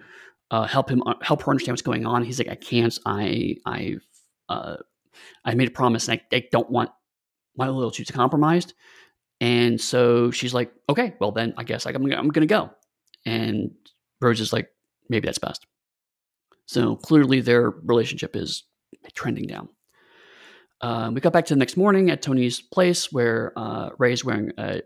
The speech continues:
a shirt, button-down shirt. So again, very clearly had sex. Um,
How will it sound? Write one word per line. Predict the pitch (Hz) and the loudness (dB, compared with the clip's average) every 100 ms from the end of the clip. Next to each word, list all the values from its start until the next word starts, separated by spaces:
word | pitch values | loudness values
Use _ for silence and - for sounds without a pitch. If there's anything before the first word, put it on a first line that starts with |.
| - | -8
a | 104 | -4
shirt, | - 208 220 - | 2 4 2 -2
button-down | 117 - 117 | -2 0 -2
shirt. | 131 147 | 0 -2
So | - 107 - | 0 -2 -2
again, | 107 101 123 _ _ _ _ _ _ | -8 -8 -10 _ _ _ _ _ _
very | 113 | -12
clearly | - 98 | -6 -6
had | 65 | -4
sex. | 139 127 - _ _ - - - - - _ _ - | -2 -4 -6 _ _ -20 -20 -18 -18 -20 _ _ -2
Um, | 113 107 104 101 104 | 0 2 2 0 -2